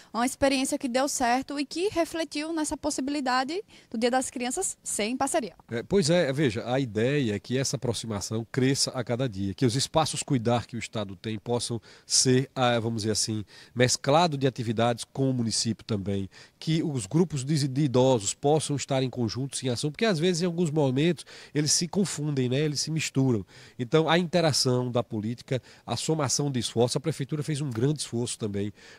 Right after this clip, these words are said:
Speaker 2: botou todas as sua, a, as suas equipes pra funcionar, a secretária Eliana, a vice-prefeita, esteve conosco, reunida mais de uma vez, e toda a equipe envolvida em fazer uma grande festa. É importante porque isso toca também o servidor público, né? Isso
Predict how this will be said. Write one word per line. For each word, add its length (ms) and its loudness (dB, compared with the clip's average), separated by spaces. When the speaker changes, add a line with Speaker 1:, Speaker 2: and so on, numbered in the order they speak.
Speaker 2:
botou 340 2
todas 360 0
as 120 0
sua, 280 -2
a, 280 -2
as 80 -4
suas 260 -4
equipes 380 -6
pra 140 -6
funcionar, 480 -6
a 40 -4
secretária 560 -2
Eliana, 360 -4
a 20 -4
vice-prefeita, 500 -8
esteve 220 -6
conosco, 540 -2
reunida 420 0
mais 280 2
de 80 -4
uma 160 -2
vez, 360 0
e 80 -4
toda 300 2
a 40 4
equipe 260 0
envolvida 720 2
em 80 0
fazer 340 4
uma 140 0
grande 180 0
festa. 320 0
É 60 0
importante 580 2
porque 260 -2
isso 200 0
toca 440 0
também 280 0
o 40 0
servidor 480 -2
público, 380 -8
né? 140 -2
Isso 260 -4